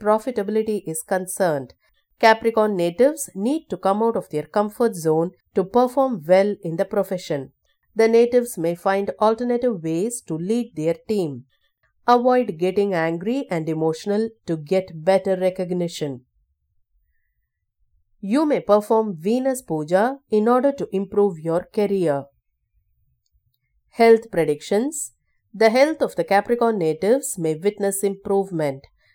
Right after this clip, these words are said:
The health of the mother may get better.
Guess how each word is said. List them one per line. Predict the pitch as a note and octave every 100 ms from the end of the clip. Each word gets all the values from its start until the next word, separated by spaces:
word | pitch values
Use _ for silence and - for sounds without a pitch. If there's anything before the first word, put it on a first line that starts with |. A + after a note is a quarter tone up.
| _ -
The | G#3
health | A3 A3+ A3
of | F3+
the | -
mother | D#3+ E3 E3+ A#3+
may | C#4 D#3 D3
get | E3+ F#3 F3+
better. | E3+ G3 F#3+ B2+